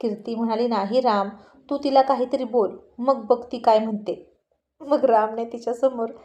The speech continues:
त्याचे दोन्ही हात क्रॉसमध्ये हलवले आणि म्हणाला, "हॅलो, ए अगं, कुठे हरवलीस? तुला काही होतंय का?" आणि सिया म्हणाली, "राम." राम म्हणाला, "हो, मी रामच आहे, पण तुला काय झालंय?"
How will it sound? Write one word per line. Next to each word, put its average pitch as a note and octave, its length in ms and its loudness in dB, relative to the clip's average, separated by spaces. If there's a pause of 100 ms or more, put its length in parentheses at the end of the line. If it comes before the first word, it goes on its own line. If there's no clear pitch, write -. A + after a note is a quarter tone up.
(340)
त्याचे C#4+ 200 6
दोन्ही C4+ 380 2
हात D4 260 -2 (520)
क्रॉसमध्ये C4 600 4
हलवले G#3+ 440 0 (460)
आणि G#3 260 -2
म्हणाला, A#3 340 0
"हॅलो, A3 520 4 (640)
ए C4 120 10
अगं, B3+ 380 8
कुठे C4+ 300 2
हरवलीस? C#4+ 640 4 (420)
तुला B3 140 4
काही A#3+ 200 6
होतंय A#3+ 360 6
का?" A3 220 4 (680)
आणि B3 220 -4
सिया B3 360 2
म्हणाली, B3 440 -2 (560)
"राम." G3 360 2 (1200)
राम A3 300 -4
म्हणाला, A3 460 0 (360)
"हो, A3+ 340 6
मी A#3 220 0
रामच A#3+ 420 2
आहे, G#3+ 300 2
पण B3+ 200 -4
तुला B3+ 280 0
काय C#4+ 220 4
झालंय?" B3 380 6